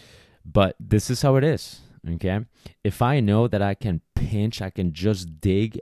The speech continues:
at that soft spot that you're sensitive about, that your dog doesn't like you, and that the reason the dog doesn't like you, it's because it's not trained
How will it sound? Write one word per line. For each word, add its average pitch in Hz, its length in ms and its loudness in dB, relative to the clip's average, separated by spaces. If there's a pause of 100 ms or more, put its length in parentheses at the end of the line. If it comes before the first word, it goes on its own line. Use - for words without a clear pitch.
at 82 240 -6
that 90 260 -2
soft - 480 -4
spot - 680 -10 (500)
that 90 100 -8
you're 87 180 0
sensitive 95 600 -4
about, 95 360 0
that 82 100 -4
your 80 160 -2
dog 92 400 0 (480)
doesn't 85 340 -4
like 78 280 -8
you, 101 220 -2 (1200)
and 92 120 2
that 90 120 4
the 90 100 4
reason 98 340 2
the 87 100 0
dog 92 280 2
doesn't 87 340 -2
like 90 260 -4
you, 98 80 2
it's - 140 -6
because 90 500 -4
it's - 260 -6
not 90 240 -2
trained 90 640 -6